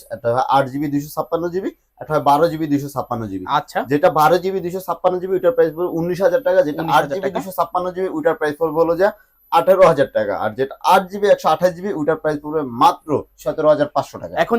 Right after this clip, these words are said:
Speaker 2: যার যে ভেরিয়েন্ট দরকার নিতে
Speaker 1: যে
Speaker 2: পারেন।
Speaker 1: ভেরিয়েন্ট দরকার নিতে পারেন।
Speaker 2: আচ্ছা, আচ্ছা, তারপর?
Speaker 1: তো তারপর দেখাবো হলো যে Oppo আট জিবি দুইশো ছাপ্পান্ন জিবির ভিতরে একটা ডিভাইস দেখাবো। এই ফোনটা কিন্তু একদম নতুন ফোন, এটা হলো এফ টোয়েন্টি থ্রি,
Speaker 2: এফ টোয়েন্টি থ্রি।
Speaker 1: এফ টোয়েন্টি থ্রি ফাইভ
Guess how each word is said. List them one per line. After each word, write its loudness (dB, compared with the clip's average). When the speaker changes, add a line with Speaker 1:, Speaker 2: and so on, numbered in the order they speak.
Speaker 2:
যার 2
যে -2
ভেরিয়েন্ট -2
দরকার 0
নিতে 2
Speaker 1:
যে 6
Speaker 2:
পারেন। 4
Speaker 1:
ভেরিয়েন্ট -10
দরকার 2
নিতে 4
পারেন। -2
Speaker 2:
আচ্ছা, -4
আচ্ছা, -16
তারপর? -4
Speaker 1:
তো -6
তারপর 4
দেখাবো 2
হলো 0
যে 4
Oppo -2
আট 6
জিবি -6
দুইশো -2
ছাপ্পান্ন -2
জিবির 0
ভিতরে -2
একটা 0
ডিভাইস 0
দেখাবো। 2
এই 2
ফোনটা -2
কিন্তু -2
একদম -2
নতুন -8
ফোন, -8
এটা -2
হলো -2
এফ 0
টোয়েন্টি -8
থ্রি, -4
Speaker 2:
এফ 2
টোয়েন্টি 0
থ্রি। -6
Speaker 1:
এফ -4
টোয়েন্টি -20
থ্রি -20
ফাইভ 4